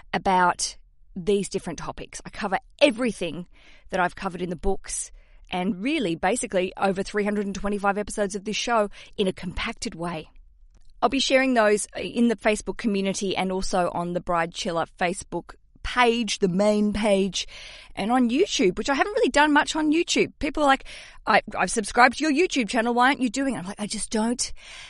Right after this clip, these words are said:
fucking have the time." I wish I had time to do all the YouTubes. I could be a YouTube star. I could do beauty.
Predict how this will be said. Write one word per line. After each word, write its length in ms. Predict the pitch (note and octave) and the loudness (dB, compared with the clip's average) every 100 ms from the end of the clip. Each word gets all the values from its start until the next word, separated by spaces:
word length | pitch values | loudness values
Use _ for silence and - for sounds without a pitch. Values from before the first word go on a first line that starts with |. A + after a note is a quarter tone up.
| - | -14
fucking 380 | - F#3+ - F3+ | -8 -6 -6 -6
have 100 | E3+ | -6
the 80 | |
time." 640 | F3+ G3+ A3+ B3+ D#4 C4 E3 | -6 -4 -2 0 0 0 -2
I 80 | G3 | -4
wish 420 | G#3+ B3 D#4+ - | -2 -2 -2 -4
I 60 | D#4 | -4
had 180 | A3+ F#3 | -4 -6
time 300 | - F3+ F3 | -4 -4 -4
to 100 | E3+ | -2
do 180 | F#3+ F3+ | 0 0
all 120 | E3+ | -2
the 280 | E3+ E3 E3+ | -4 -4 -4
YouTubes. 540 | - E3+ - - - - | -4 -6 -6 -8 -8 -8
I 60 | |
could 100 | G#3 | -4
be 120 | A3 A#3 | -2 0
a 40 | |
YouTube 400 | A#3 G3+ A3 F#3 | 0 0 0 0
star. 440 | - - B3 B3 | -2 0 2 2
I 80 | A3 | 0
could 160 | F#3+ F3+ | -2 -2
do 140 | F#3 | -2
beauty. 640 | D#3+ G3 A3 A3 A3+ A3 | -2 -2 0 0 0 -2